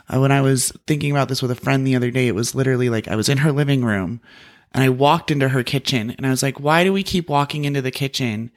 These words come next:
and assuming that we're in the living room?" We're, like, mad that we don't have the couch. I just came from the living room. I don't actually wanna be in the living room.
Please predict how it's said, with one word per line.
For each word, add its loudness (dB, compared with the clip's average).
and 2
assuming 0
that -2
we're -2
in 0
the -2
living -4
room?" -12
We're, 0
like, 2
mad 2
that -2
we 0
don't -2
have -2
the -2
couch. -2
I 0
just -2
came -4
from -4
the -2
living -4
room. -6
I 0
don't 0
actually -2
wanna 0
be -2
in -4
the -4
living 2
room. 0